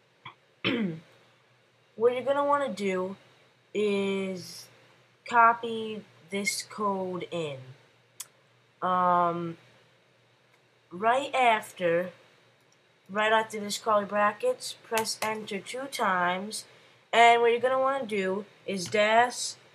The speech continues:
open parentheses, I B action, close parentheses, space,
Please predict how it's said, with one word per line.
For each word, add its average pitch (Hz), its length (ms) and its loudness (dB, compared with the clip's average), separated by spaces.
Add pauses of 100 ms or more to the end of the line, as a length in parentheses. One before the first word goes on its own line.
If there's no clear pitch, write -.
(100)
open 220 240 -2
parentheses, 208 540 -4
I 190 240 4
B 202 200 -6
action, 190 760 -2 (500)
close 233 300 6
parentheses, 208 1200 -6 (400)
space, 214 600 0